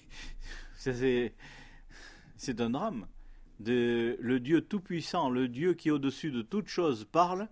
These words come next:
et nous, petits humains de rien du tout que nous sommes, eh bien, on a oublié ce qu'il a dit. On a pris le, le, les choses, euh, superficiellement, à la légère. On a entendu, mais on n'a pas écouté.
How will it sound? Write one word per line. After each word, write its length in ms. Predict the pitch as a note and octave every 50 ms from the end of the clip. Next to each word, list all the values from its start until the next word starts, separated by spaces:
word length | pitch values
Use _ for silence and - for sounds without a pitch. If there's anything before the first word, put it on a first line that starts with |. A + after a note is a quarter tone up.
| - - _ - - _ - _ - -
et 100 | - C3+
nous, 140 | D#3 F#3+ F3
petits 340 | - E3+ - - E3 D3+ D3
humains 220 | D#3 D#3 E3 D#3 C#3+
de 80 | C3+
rien 160 | C3 C#3 D3+
du 160 | D3+ D3 C#3+ -
tout 160 | - D#3 C#3
que 100 | - C3+
nous 140 | B2 A#2+ A2+
sommes, 380 | - - D3+ E3+ F3+ G3+ G3 - - - - - _ _ -
eh 80 | A#2+ A#2+
bien, 160 | A#2+ C#3+ C#3+
on 100 | C#3 C3+
a 60 | C3
oublié 320 | C3 B2 B2+ B2+ C#3 D3+ D3
ce 60 | -
qu'il 160 | - C#3+ B2+
a 80 | A#2 G#2
dit. 380 | F2+ E2+ - - - - _ _ _ _ _ - _ - _ - _ _ _ _ -
On 140 | A#2 A#2+ B2+
a 100 | B2+ A#2+
pris 420 | A#2 _ _ - - F3 F#3 F#3
le, 540 | C#3+ C3 B2+ B2 A#2+ A#2+ A#2 A2+ A2+ A2+ - - - - - - - - -
le, 1040 | - B2 B2 A#2 A2+ A2+ A2+ A2+ A#2 A#2 A2+ A2+ A2+ A2 A2 A2 A2 G#2+ A2 A2 A2
les 160 | A#2 A#2 A#2
choses, 500 | A2 - - D3+ D#3+ E3 D#3+ D3+ D3+ - - -
euh, 880 | B2+ B2 B2 B2 B2 A#2+ A#2+ A#2+ A#2 A#2+ A#2 A#2 A#2 A2+ A2+ A2+ A2+ A2+
superficiellement, 840 | - - - D3+ D#3 D#3 C#3 - D3 - - D3+ C#3+ C3+ A#2+ A2 A2+
à 80 | A#2+ B2
la 140 | B2+ C3 B2+
légère. 460 | C3 C3 A#2+ G#2 G#2+ G#2 G2+ - - _ - - - _ _ _ -
On 140 | A#2+ B2
a 40 | C3
entendu, 560 | C3+ C#3 C3+ C#3+ C3+ B2+ A#2+ G#2+ A2+ B2 D3
mais 100 | C#3+ C3
on 60 | B2 A#2
n'a 120 | A#2 A2
pas 120 | - B2
écouté. 400 | A#2 G#2+ - A2+ - - F#2 E2+